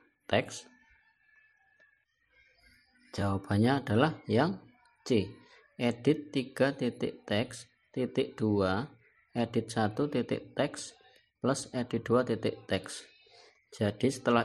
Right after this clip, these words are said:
edit tiga titik teks itu menggunakan titik dua sama dengan, kemudian edit satu titik teks plus edit dua titik teks dan diakhiri dengan titik koma. Oke,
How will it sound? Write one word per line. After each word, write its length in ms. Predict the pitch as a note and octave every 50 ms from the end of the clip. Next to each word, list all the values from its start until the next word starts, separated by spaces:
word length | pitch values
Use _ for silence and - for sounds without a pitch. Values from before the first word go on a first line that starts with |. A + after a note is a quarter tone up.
| -
edit 320 | A#2+ A2 - A2+ G#2+ - -
tiga 240 | G#2+ G#2+ - G#2+ G2+
titik 400 | - G2+ G2 - G2 - - -
teks 280 | - A#2+ C3+ - - - - -
itu 240 | G#2+ G2+ - -
menggunakan 960 | C3+ C#3 C3+ B2 A#2 G#2 G2+ G2 G2 F#2+ G2 G2 - B2 C3 C3+ C#3 C#3+ D3 - -
titik 400 | - A2 G#2 - A2 - - -
dua 240 | G#2 G2+ G2+ A2+ A#2+
sama 320 | - G#2 G2 F#2+ F#2+ F#2+
dengan, 400 | F#2 - F#2 F2+ E2+ E2+ E2 E2 E2+ E2+ - _ _ _ _ _ _ _ _ - _ _ _ _ _ -
kemudian 480 | G#2+ G2 F#2+ F#2+ F#2+ - F#2+ G2+ A#2 -
edit 480 | - A2+ G#2+ - - G#2+ G2+ - -
satu 400 | - A2+ G#2 F#2+ - - A#2 A2+
titik 400 | A2+ A2+ G#2 A2 - - - -
teks 400 | - B2 D#3 - - - - - - _ _ _ _ _ _ _ _ _ _ _ _ _ _ _
plus 480 | - G#2+ A#2+ D#3 F3 - - - - - -
edit 320 | B2 A2 - - A2+ - -
dua 320 | A2 G#2 G2+ A2+ C#3+ D#3+ D3+ -
titik 400 | A2 G2+ - A2 - - - -
teks 320 | A2 D3+ D#3+ - - -
dan 240 | - A2 G#2+ G2+ A2
diakhiri 480 | G#2+ G#2 G2 F#2 G#2 G2+ G2+ C3 D3 -
dengan 480 | A#2 G#2 G2+ G2 A2 C3 C#3+ C#3 -
titik 320 | A2 F#2 - G#2+ - - -
koma. 480 | - G2+ G2 F#2 F2 E2 D#2+ F2 - - - - - - - - - - - - - - - - - - - - - - - C3 C3 - C3 - _ _ _ _ _ _ _ _ _ - - - - _ - - - - - A2
Oke, 240 | G2+ - - C3